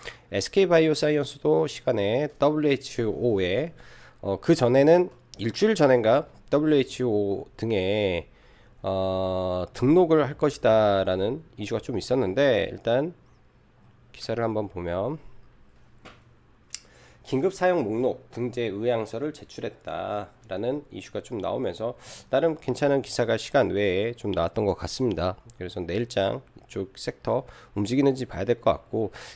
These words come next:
이미 시간 외에 이 재료가 있죠. 갑자기 뭐 점상한가 다 가버린 종목군들은 내일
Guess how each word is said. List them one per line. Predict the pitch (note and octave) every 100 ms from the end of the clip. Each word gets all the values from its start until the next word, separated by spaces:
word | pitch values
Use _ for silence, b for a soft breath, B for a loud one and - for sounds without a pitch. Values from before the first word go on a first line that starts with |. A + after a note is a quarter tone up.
| -
이미 | D#3 G3+ G3
시간 | - E3 F#3 A2+
외에 | G2 E2+ A#2+ B2 D#2 - -
이 | G#2+ G#2+ G2 F#2+ F#2 F2+ F2 E2+ D#2+
재료가 | - G#2+ D#3
있죠. | B2+ - A#2 A2+
갑자기 | - - - D3 C#3 F2
뭐 | D#2+ D#2+ - - - -
점상한가 | C#3 D#3 D#3+ D3+ G#2
다 | -
가버린 | F2+ A2 A2+ F#2
종목군들은 | - F#2 A2 - B2 F#2 E2+ G2 A#2 E2+
내일 | F#2 A#2+